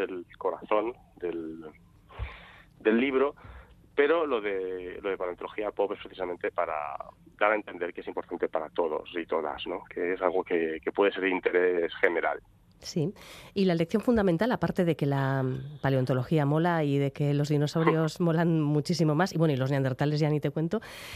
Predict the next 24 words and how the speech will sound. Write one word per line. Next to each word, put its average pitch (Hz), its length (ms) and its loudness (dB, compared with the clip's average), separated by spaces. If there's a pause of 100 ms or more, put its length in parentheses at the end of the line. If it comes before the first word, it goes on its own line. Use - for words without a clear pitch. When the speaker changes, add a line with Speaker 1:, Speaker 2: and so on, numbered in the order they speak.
(240)
Speaker 2:
aparte 214 420 4
de 226 100 4
estas 208 260 0
lecciones, 208 680 0
eh, 165 320 2
bueno, 165 300 0
pues - 180 -4
¿con 160 180 2
qué 202 120 2
idea 214 520 2
nos 208 200 0
podemos 202 380 0
quedar? 202 420 0
Em, 151 640 0 (300)
¿cómo 233 200 2
nos 240 200 2
sitúa 156 840 0
a 151 60 -2
las, 156 340 -4
al 151 120 0
ser 208 180 0
humano 202 240 4
como 170 200 2
especie, 160 520 0